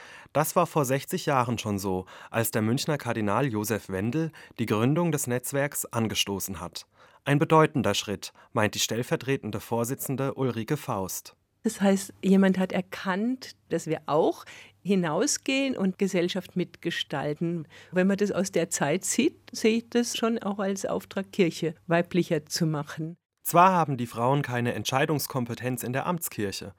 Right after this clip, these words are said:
Speaker 1: aber die Bischöfe nehmen die Meinung des Frauengremiums sehr wohl ernst. Das hat sich schnell nach der Gründung gezeigt, als die Frage nach einem angemessenen Abtreibungsgesetz virulent wurde.
Speaker 2: Dass sowas überhaupt installiert wird als Gesetz, das zum Leben führt.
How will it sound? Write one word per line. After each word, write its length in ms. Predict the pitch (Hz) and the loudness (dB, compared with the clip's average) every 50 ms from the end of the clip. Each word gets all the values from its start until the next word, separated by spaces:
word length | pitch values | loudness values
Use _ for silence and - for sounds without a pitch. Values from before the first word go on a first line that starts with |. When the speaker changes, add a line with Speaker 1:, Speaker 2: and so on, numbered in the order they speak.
| _ - - - - - - - | _ -20 -20 -20 -20 -18 -6 -2
Speaker 1:
aber 200 | 127 120 120 120 | 0 2 2 0
die 100 | 117 107 | 0 -2
Bischöfe 440 | 98 127 131 - 196 180 - 175 160 | -2 -2 -2 0 0 0 0 0 0
nehmen 280 | 151 143 139 131 120 | 2 2 2 0 0
die 80 | 113 107 | 0 -2
Meinung 380 | 104 98 98 107 127 160 170 | -2 -2 0 0 0 0 0
des 140 | 139 127 - - | 0 -4 -6 -6
Frauengremiums 1000 | 104 104 110 127 135 135 - - 131 135 139 135 139 135 143 143 - - - - | -4 -2 0 0 0 0 -2 -2 -2 -2 -2 -2 -2 -2 -2 -4 -4 -6 -4 0
sehr 160 | 147 139 151 | 0 0 2
wohl 140 | 180 202 - | 0 -2 -2
ernst. 560 | - 113 87 90 90 - - - - - - _ _ - - - - - - - | -2 -2 -4 -4 -6 -8 -10 -10 -12 -14 -20 _ _ -20 -20 -20 -20 -20 -6 -2
Das 200 | - 156 - - | -2 0 0 0
hat 120 | 208 - | -2 -2
sich 180 | - 180 - - | -2 -4 -4 -2
schnell 300 | - 123 117 117 139 147 | -2 0 2 2 2 2
nach 200 | 135 123 139 - | 2 0 0 -2
der 120 | - 139 | -2 -4
Gründung 340 | 123 120 139 147 143 143 135 | -2 0 0 2 2 2 0
gezeigt, 560 | 156 147 - - 151 123 95 87 - - - - - - - - - | -2 -4 -4 -2 -2 -2 -2 -4 -6 -10 -16 -18 -20 -20 -20 -20 -10
als 240 | - 117 123 123 - | -2 2 2 2 2
die 120 | - - 113 | 0 -4 -6
Frage 400 | - - 92 92 110 131 156 143 | -6 -2 0 2 2 2 2 2
nach 160 | 123 110 - | 0 0 -2
einem 260 | - 117 113 107 98 | -2 -2 0 0 0
angemessenen 680 | - 107 110 120 160 143 139 135 - - 139 113 101 - | 0 0 0 2 2 2 2 2 0 0 0 0 0 -2
Abtreibungsgesetz 1200 | - 104 - - 123 131 127 127 139 139 131 - - 151 135 123 135 139 - - - - - - | -4 -6 -6 -2 0 2 2 2 2 0 -2 -2 -2 -2 0 0 0 -2 -2 -4 -6 -6 -4 0
virulent 560 | 135 147 143 139 143 131 104 92 92 - - | 2 4 4 4 4 4 4 2 0 0 -2
wurde. 300 | 101 98 90 80 80 82 - _ _ _ _ - | -2 -2 -2 -2 -4 -8 -12 _ _ _ _ 0
Speaker 2:
Dass 320 | 214 202 202 - - - | 2 2 2 2 0 0
sowas 340 | - 220 196 214 214 196 - | 2 2 2 2 2 0 0
überhaupt 480 | - 185 196 185 185 190 190 - - - | 0 0 2 2 0 0 -2 -4 -2 0
installiert 600 | 202 202 190 - - 180 175 175 196 196 - - | 2 2 2 2 0 0 0 0 0 0 -2 -4
wird 160 | 170 - - | -4 -4 -4
als 220 | 165 160 - - | -4 -4 -4 -2
Gesetz, 580 | 175 185 185 - 214 214 214 - - - - - | -2 0 0 0 0 -2 -2 -2 -4 -4 -2 0
das 420 | 196 185 185 - - - - - | 0 0 0 -2 -4 -6 -8 -4
zum 360 | - - 220 202 208 202 175 | 2 4 6 6 6 4 2
Leben 400 | 170 190 180 180 185 170 170 160 | 0 2 4 4 4 4 2 -2
führt. 440 | - - - 165 156 156 156 - - | -6 -6 -6 -4 -4 -4 -6 -10 -14